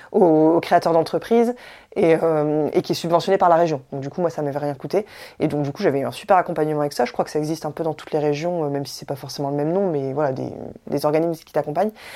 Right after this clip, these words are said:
Et en fait, euh, il m'avait donné deux noms de comptables, donc je suis partie voir les deux.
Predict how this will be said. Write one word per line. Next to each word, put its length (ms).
Et 140
en 100
fait, 300
euh, 760
il 100
m'avait 420
donné 340
deux 200
noms 120
de 60
comptables, 380
donc 80
je 60
suis 60
partie 240
voir 120
les 100
deux. 160